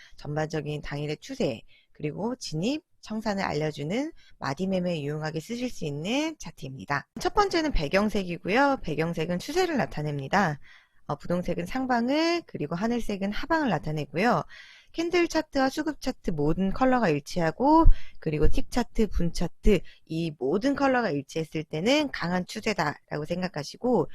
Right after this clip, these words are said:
컬러가 나타내는 추세대로 대응을 하시면 됩니다. 차트가 상방일 때, 아, 핑크색 되고요.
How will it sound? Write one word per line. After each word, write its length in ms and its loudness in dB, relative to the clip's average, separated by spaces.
컬러가 340 4
나타내는 560 0
추세대로 760 2
대응을 340 -6
하시면 420 0
됩니다. 460 -4
차트가 360 12
상방일 560 4
때, 480 4
아, 100 -4
핑크색 640 10
되고요. 640 2